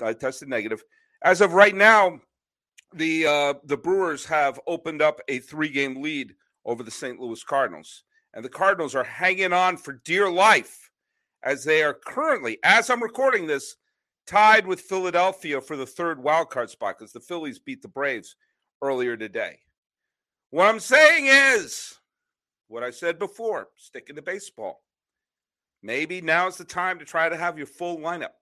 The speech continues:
Anyway, lots of baseball that's being played right now. Uh, if you root for a Los Angeles team right now,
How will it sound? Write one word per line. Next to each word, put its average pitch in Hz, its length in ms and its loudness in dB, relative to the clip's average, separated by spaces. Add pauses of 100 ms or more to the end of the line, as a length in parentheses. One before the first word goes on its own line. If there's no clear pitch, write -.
(1200)
Anyway, 156 320 2 (800)
lots 147 280 -2
of 139 80 -20
baseball 160 460 -4
that's 135 140 -8
being 147 200 -10
played 160 300 -4
right 135 200 -2
now. 147 380 -4 (380)
Uh, 127 260 4
if - 80 -14
you 151 160 -2
root 165 220 -4
for 185 160 -4
a 156 60 0
Los 156 280 -2
Angeles 208 420 -2
team 160 360 -10
right 139 160 -2
now, 139 320 -4